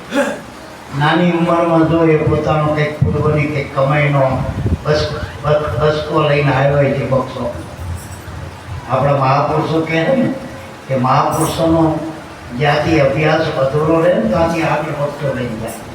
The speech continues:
એમ દીકરી કરિયાવર, કરિયાવર આપણે મોર મૂકી દીધી ને, દીકરીને ભરાયા હતા, એના બક્સા એ જાય. આનંદભાઈ પહેલું એક શબ્દમાં પ્રગટ કીધું તો પ્રગટ નહીં કરી રહ્યા.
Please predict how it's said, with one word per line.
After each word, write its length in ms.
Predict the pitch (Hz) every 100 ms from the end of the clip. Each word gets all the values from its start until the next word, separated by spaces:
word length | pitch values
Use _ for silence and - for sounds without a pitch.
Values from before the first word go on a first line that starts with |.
| - - - - - - - - - - - - - - 117
એમ 180 | 123 131
દીકરી 360 | 151 156 160
કરિયાવર, 640 | - 156 156 160 156 156 - - - - 151
કરિયાવર 420 | 151 160 156 156
આપણે 280 | 151 151 151
મોર 240 | 151 165
મૂકી 320 | 165 165 170
દીધી 280 | 180 196 -
ને, 80 | 233
દીકરીને 320 | 196 185 175
ભરાયા 380 | 160 151 151 -
હતા, 300 | 120 - - - - - - - - - 139
એના 180 | 160 147
બક્સા 440 | 139 - - 123
એ 280 | 123 117 -
જાય. 160 | 110 - - - - - - - - - - - - -
આનંદભાઈ 760 | 123 165 175 170 170 170 165 -
પહેલું 380 | - 175 190 185
એક 220 | 175 180
શબ્દમાં 500 | 175 170 165 165 160
પ્રગટ 480 | - - 196 196 160
કીધું 260 | 151 139 143
તો 160 | 156
પ્રગટ 480 | 151 147 156 160 143
નહીં 200 | 139 123
કરી 80 | 117
રહ્યા. 260 | 113 107